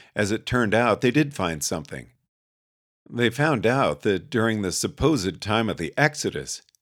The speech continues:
Egypt ruled much of Canaan. That's one huge historical error. But if there are no libraries,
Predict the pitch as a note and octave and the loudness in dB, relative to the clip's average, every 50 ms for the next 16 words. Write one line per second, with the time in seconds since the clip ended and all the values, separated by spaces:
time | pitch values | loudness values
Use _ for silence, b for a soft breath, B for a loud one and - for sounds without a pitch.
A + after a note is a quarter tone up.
0 | _ _ _ _ _ _ _ A2+ A#2 C3 C3+ A2+ C#3 C#3+ C#3 - - - - A2 | _ _ _ _ _ _ _ -2 0 0 0 0 -2 -2 -4 -6 -10 -8 -4 -2
1 | G#2+ G#2+ A2 A2+ A2 - G2+ F2+ F#2 G#2+ A#2 A#2+ A#2+ - - G2 - - - B2 | 0 2 2 0 0 -2 -6 -6 -2 -2 -2 -2 -2 -4 -8 -8 -10 -8 -4 -2
2 | B2+ A#2+ A2 F2 C2 A#1 A#1 - _ _ b b b b b b b b - - | 0 0 0 -2 -4 -8 -12 -18 _ _ b b b b b b b b -8 -8
3 | C#3 - C3+ C#3+ D3 C#3+ C3 F#2+ - - - - D#3+ F3 F#3+ F3+ C3 G2+ E2+ - | -6 -4 -2 0 2 2 2 0 -4 -8 -12 -6 -2 0 4 4 4 4 2 -2
4 | - G2+ F#2+ - - - B2+ A#2+ A#2+ G#2 F2+ - F#2+ F#2 - - G#2+ A2+ A#2 G#2+ | -6 -4 -4 -4 -2 0 2 2 2 2 2 0 -2 -2 -2 0 2 4 4 4
5 | E2+ C#2 A1 - - _ _ _ _ _ _ _ _ - G2+ G#2 G2 F2 D#2+ - | 4 2 -2 -6 -10 _ _ _ _ _ _ _ _ -6 -2 0 0 0 -2 -4
6 | - A#2 G#2 F#2+ F2 F2 E2+ D#2 D#2+ F#2 G2 A2 A2+ F#2 E2 D2 C2 C#2 D2+ D2+ | -2 -2 0 0 0 -2 -4 -2 -2 -2 0 0 0 0 -2 -4 -4 -4 -6 -6
7 | G2 - - - | -8 -12 -16 -18